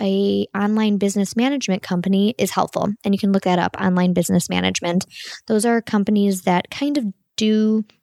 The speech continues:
a lot of things in one, and it's, um, they may have several people that work for them, where one does phones, one does billing, and one does website management. So what's nice about those is that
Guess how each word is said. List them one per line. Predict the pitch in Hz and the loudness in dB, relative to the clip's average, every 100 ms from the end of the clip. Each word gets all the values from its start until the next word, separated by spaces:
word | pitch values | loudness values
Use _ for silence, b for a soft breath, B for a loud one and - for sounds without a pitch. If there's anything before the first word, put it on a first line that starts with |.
| _ - | _ -4
a | 202 | -2
lot | 190 190 190 | 0 2 2
of | 185 | 0
things | - 190 185 | -2 -2 0
in | 185 180 | 0 0
one, | 175 - 190 - | 0 -2 -2 -2
and | 190 | 0
it's, | 185 - - B B B | 0 -4 -10 B B B
um, | 190 180 214 226 - _ | 0 0 0 -4 -6 _
they | 214 196 | -2 2
may | 190 190 190 196 b b b | 2 2 2 -2 b b b
have | - 208 190 185 196 - _ _ _ | -2 0 2 0 -4 -14 _ _ _
several | - - 208 208 | -4 0 2 0
people | - 196 175 | 0 0 2
that | 180 | 0
work | 185 180 - | 0 -2 -2
for | 175 | -2
them, | 180 185 208 233 226 | 0 2 0 -2 -2
where | 196 175 175 | 0 0 0
one | 180 180 180 | 0 0 0
does | 180 170 | -2 -4
phones, | - 262 247 240 247 226 | -2 0 2 2 0 -2
one | 185 185 180 | 0 2 2
does | 185 | 0
billing, | - 240 214 214 214 208 214 B B B - | 0 0 2 2 2 2 0 B B B -2
and | 208 | 0
one | 190 190 190 | 2 0 0
does | 185 180 180 | 0 0 0
website | 185 175 - 180 | 0 0 -2 0
management. | 180 190 - - - _ _ _ _ _ _ _ - | 0 0 2 0 0 _ _ _ _ _ _ _ -4
So | - | 0
what's | 214 214 | 2 2
nice | 208 196 | 0 2
about | 180 175 | 0 2
those | 185 180 180 | 2 2 2
is | 180 175 | -2 -2
that | - - | 0 0